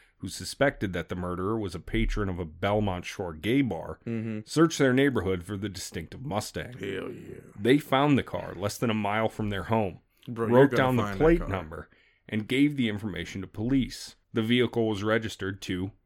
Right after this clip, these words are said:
Speaker 1: Randy Kraft.
Speaker 2: Of course. Bro, you're, that's, he wanted to get caught.
Speaker 1: You think so? You think
Speaker 2: Bro.
Speaker 1: part of him wanted, wanted it to be over?
Speaker 2: Come on now. Even with us, right? Let's say somebody in your neighborhood, they got a nice car,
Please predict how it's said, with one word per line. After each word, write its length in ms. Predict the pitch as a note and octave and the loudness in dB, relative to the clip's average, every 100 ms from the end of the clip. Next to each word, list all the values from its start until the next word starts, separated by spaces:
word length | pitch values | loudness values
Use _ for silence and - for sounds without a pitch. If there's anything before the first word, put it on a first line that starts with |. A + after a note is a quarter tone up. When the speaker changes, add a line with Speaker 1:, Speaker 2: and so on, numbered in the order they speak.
| _ - | _ -12
Speaker 1:
Randy 360 | F#2+ F2 D#2+ D#2+ | -8 -8 -8 -12
Kraft. 480 | - A2 G#2+ - - | -6 -2 -2 -4 -14
Speaker 2:
Of 140 | - | -16
course. 400 | F2+ - - - _ _ C#3 | -16 -16 -18 -20 _ _ -4
Bro, 260 | C#3 A2 | -2 0
you're, 360 | G2 A#2 D3 - - - _ _ _ A#2 | -2 -2 -2 -4 -10 -20 _ _ _ -2
that's, 300 | G3 G#3 - | 0 0 0
he 100 | A3 | 2
wanted 280 | D3+ C3 - | 2 0 -4
to 60 | |
get 200 | G2+ F#2+ | -10 -10
caught. 300 | - F#2 - _ - | -10 -12 -12 _ 0
Speaker 1:
You 140 | B2 | 4
think 160 | A2+ A2 | 4 6
so? 220 | B2+ B2 _ _ | 4 2 _ _
You 80 | A2 | 2
think 140 | A#2 A#2 | 4 4
Speaker 2:
Bro. 80 | |
Speaker 1:
part 200 | A#2 A#2 A2 | 4 4 4
of 60 | |
him 180 | A#2 A2 | 0 0
wanted, 420 | G#2 G#2 G#2 G2+ - - - - | 0 0 -2 -8 -16 -20 -18 -12
wanted 340 | F#2+ G#2 G2+ G#2 | -6 -4 -2 -2
it 160 | G#2 - | -4 -4
to 60 | |
be 140 | A2 G#2 | -4 -2
over? 340 | G2+ G2 A2+ C3+ D#3+ - _ _ _ _ _ _ - | -2 -4 -8 -8 -16 -16 _ _ _ _ _ _ -8
Speaker 2:
Come 160 | E3+ | -6
on 220 | B2 F#2+ F2 | -6 -10 -14
now. 340 | C2 - - _ - | -20 -20 -20 _ -4
Even 280 | G#3 A3 G3 | 0 2 4
with 140 | E3 | 4
us, 240 | B2+ G2 - | 2 0 -6
right? 300 | F#2+ F2+ D#2+ _ - | -8 -10 -14 _ -6
Let's 220 | D3+ E3 | -4 0
say 140 | E3 | -2
somebody 440 | D3 D#3 C#3+ B2+ A2+ | 0 -2 0 -2 -4
in 60 | A2 | -6
your 160 | G#2 | -8
neighborhood, 560 | F#2+ F2 D#2+ G2+ G2 - | -8 -10 -12 -10 -12 0
they 100 | G3 | 0
got 180 | B3 G3 | 2 0
a 60 | |
nice 240 | F3 E3+ - | 0 -4 -4
car, 420 | E3 E3 D#3+ | -4 -2 -4